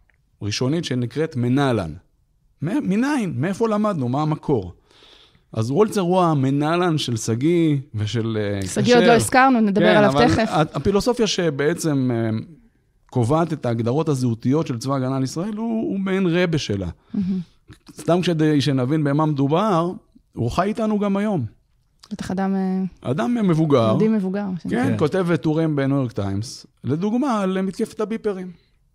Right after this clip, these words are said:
Speaker 1: אחת המתקפות ששינו את פני, פני התנועה של המלחמה, אין ספק. אה, וולצר אומר, "היא לא מוצדקת, היא לא מוסרית." למה היא לא מוסרית? כי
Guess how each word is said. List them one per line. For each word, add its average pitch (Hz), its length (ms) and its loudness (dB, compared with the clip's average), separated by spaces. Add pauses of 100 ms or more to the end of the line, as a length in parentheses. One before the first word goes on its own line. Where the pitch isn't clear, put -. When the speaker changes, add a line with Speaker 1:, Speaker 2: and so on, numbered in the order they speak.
(100)
Speaker 1:
אחת 180 260 -6
המתקפות 135 840 -2
ששינו 120 380 -4
את 139 80 -6
פני, 135 120 -2 (480)
פני 131 140 -2
התנועה 131 280 -4
של 139 120 -2
המלחמה, 117 520 0
אין 131 100 0
ספק. 170 460 -6 (1700)
אה, 127 260 2
וולצר 151 340 -2
אומר, 180 240 0
"היא 147 120 2
לא 156 120 4
מוצדקת, 170 680 -2 (180)
היא 117 120 2
לא 127 100 2
מוסרית." 151 640 2 (540)
למה 147 240 2
היא 160 80 4
לא 151 80 2
מוסרית? 123 640 -4 (200)
כי 120 380 -2